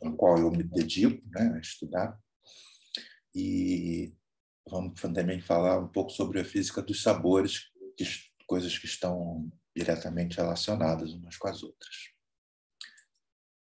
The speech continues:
Então, rapidamente, é, um resumo do que nós vimos, né, é, tá condensado nessa,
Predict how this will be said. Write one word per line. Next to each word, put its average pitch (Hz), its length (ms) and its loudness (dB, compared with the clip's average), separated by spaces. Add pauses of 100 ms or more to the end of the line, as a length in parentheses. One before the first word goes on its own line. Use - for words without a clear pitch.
(520)
Então, 131 280 2
rapidamente, 131 1120 6
é, 104 480 2 (380)
um 92 240 -6
resumo 92 480 0
do 85 100 -4
que 87 120 -6
nós 87 240 -2
vimos, 95 720 -4
né, 95 280 -8 (920)
é, - 100 -12 (400)
tá 80 140 -4
condensado 82 680 2
nessa, 76 680 -2